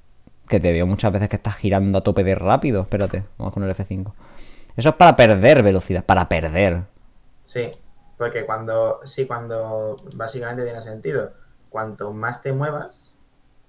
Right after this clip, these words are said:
Speaker 2: más, o sea, más lento vas. Es así de simple. Y pierdes velocidad para poder aterrizar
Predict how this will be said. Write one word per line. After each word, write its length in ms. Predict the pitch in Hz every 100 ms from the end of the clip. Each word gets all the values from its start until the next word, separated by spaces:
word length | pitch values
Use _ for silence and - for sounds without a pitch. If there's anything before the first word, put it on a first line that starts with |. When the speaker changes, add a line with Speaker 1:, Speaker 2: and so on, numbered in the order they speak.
| _ _ _ _ - _ _ _ _ _ _ _ _ _ _ -
Speaker 2:
más, 420 | 120 117 117 117 - -
o 40 | -
sea, 140 | 123
más 320 | 120 120 120
lento 360 | 120 123 120 110
vas. 360 | 107 - - - - - - - - - _ _ - -
Es 80 | -
así 160 | 110 113
de 160 | 110
simple. 340 | 117 113 - - - _ -
Y 100 | 113
pierdes 420 | 131 127 135 135
velocidad 520 | 139 135 143 139 143
para 200 | 127 120
poder 220 | 113 117
aterrizar 580 | 120 123 120 110 120 -